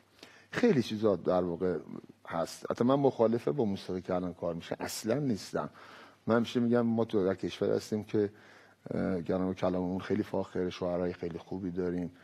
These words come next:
استناد می‌کنیم به در واقع شاعرایی که داشتیم و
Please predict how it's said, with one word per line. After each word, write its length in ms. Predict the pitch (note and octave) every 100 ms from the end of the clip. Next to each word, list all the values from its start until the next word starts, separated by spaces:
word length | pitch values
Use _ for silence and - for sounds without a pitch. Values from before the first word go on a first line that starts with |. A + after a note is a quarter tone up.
| - - -
استناد 440 | - - F#2 F#2 G2+
می‌کنیم 460 | G2 G#2+ G#2 G2
به 260 | G2+ G2 F#2 - - -
در 160 | F2 F2+
واقع 160 | F2+
شاعرایی 460 | F#2 F2+ E2+ F2+ F2
که 140 | G#2+
داشتیم 560 | G2 F#2 - - G2+ - - - - _ D#2+
و 240 | F#2 F2+